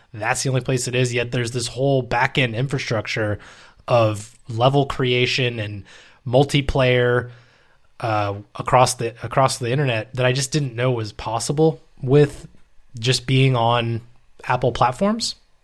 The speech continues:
So, and within the confines of, uh, of Apple Arcade. So I thought that was pretty interesting that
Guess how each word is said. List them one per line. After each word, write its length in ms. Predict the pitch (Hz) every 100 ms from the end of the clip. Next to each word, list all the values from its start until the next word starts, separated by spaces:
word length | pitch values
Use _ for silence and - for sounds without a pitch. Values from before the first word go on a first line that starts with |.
| -
So, 320 | - 123 113 120
and 240 | 139 127 123
within 560 | 127 135 143 139 123 - - -
the 80 | 127
confines 640 | 135 127 127 127 120 120
of, 300 | 104 98 - -
uh, 280 | 110 98 95 - - - - -
of 140 | 117
Apple 260 | 117 113 127
Arcade. 480 | 110 - 123 180 190 - _ - - -
So 360 | - 139 120 117
I 120 | 123
thought 160 | 175 170
that 120 | 151
was 140 | 151
pretty 300 | - 127 117
interesting 440 | 117 117 - 117 110
that 180 | 107